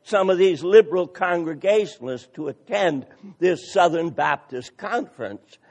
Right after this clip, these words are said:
Now, uh, let's see, how ca-, well, what about getting Roberts to preach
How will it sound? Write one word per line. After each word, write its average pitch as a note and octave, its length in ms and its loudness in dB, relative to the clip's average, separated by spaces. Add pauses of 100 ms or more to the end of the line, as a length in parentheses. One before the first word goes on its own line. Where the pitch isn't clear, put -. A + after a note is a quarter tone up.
(240)
Now, C#3+ 440 2 (300)
uh, C#3 120 -6
let's A3 360 -6
see, G#3 180 0
how F3 260 2
ca-, - 180 -8
well, F#3+ 320 0
what A#3+ 200 -2
about C#4+ 360 -2
getting A3+ 300 -4
Roberts G#3+ 720 -4
to C3+ 140 -12
preach - 800 -16